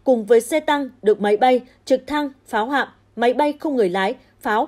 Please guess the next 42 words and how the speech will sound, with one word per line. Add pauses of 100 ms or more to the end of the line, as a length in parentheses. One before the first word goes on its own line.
(160)
yểm
trợ
tham
gia
chiến
dịch. (540)
Mục
tiêu
của
chiến
dịch
này (200)
là
loại
bỏ
Hamas. (320)
Đây
có
thể
sẽ
là
chiến
dịch
tấn
công
trên
bộ
lớn
nhất (240)
hơn
một
thập
niên
qua (140)
nhằm
vào
Gaza. (840)
Hôm
mười
bảy
tháng
mười,